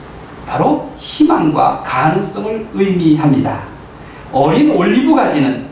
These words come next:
무엇보다도 대표적인 평화의 심볼입니다. 올리브 나무는 지중해 연안의 온화한 기후에서 자라는데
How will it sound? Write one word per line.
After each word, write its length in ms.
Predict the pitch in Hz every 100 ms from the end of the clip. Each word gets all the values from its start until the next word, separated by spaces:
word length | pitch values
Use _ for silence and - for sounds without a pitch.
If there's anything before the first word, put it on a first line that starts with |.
| - -
무엇보다도 840 | 151 254 302 - 170 147 131 -
대표적인 720 | - 139 - - 277 294 302 -
평화의 480 | - 214 190 285
심볼입니다. 800 | - - 254 220 170 117 - - - - - - - - -
올리브 380 | 160 208 - 240
나무는 500 | 240 226 240 240 - - - - - -
지중해 560 | - 185 202 226 226 214
연안의 640 | 196 202 202 214 - - -
온화한 600 | 139 156 170 185 220 226
기후에서 840 | - 170 151 135 147 180 180 180 - - - -
자라는데 720 | 147 143 127 - 104 -